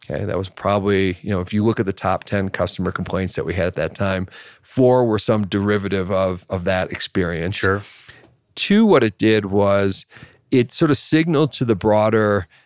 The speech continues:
Speaker 1: fintech financial institution ecosystem that PayPal wanted to be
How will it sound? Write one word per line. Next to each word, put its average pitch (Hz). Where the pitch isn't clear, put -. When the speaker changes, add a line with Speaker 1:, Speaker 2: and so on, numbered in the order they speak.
Speaker 1:
fintech 127
financial 104
institution 101
ecosystem 104
that 98
PayPal 135
wanted 104
to -
be 95